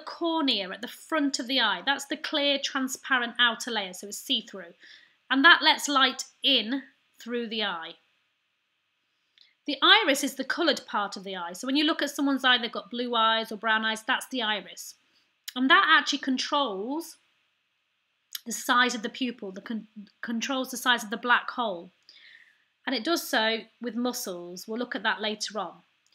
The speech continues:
So the iris controls how much light enters the eye. The pupil is actually a hole that allows the light in. There's the pupil there. And the lens is behind this, and that focuses the light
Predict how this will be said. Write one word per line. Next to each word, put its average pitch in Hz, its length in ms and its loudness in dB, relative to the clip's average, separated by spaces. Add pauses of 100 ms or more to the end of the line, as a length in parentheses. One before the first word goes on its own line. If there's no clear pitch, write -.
(220)
So - 120 -12
the 247 160 -4
iris 311 300 6
controls 262 460 -2
how 247 100 0
much 220 180 -6
light 208 340 -2
enters 196 320 -8
the 202 140 -8
eye. 165 220 -12 (680)
The 247 60 -4
pupil 392 460 2
is 240 140 0
actually 247 400 4
a 226 80 -4
hole 226 640 -4
that - 140 -6
allows 214 400 2
the 226 80 -8
light 202 400 -4
in. 254 240 -4 (1700)
There's 220 120 -18
the 190 80 -16
pupil 214 300 -14
there. 202 260 -4 (1040)
And 254 120 2
the 269 40 4
lens 339 420 6
is 311 120 0
behind 294 560 4
this, 214 540 -6
and 240 180 0
that 302 280 10 (180)
focuses 311 640 -2
the 240 80 -2
light 214 560 -2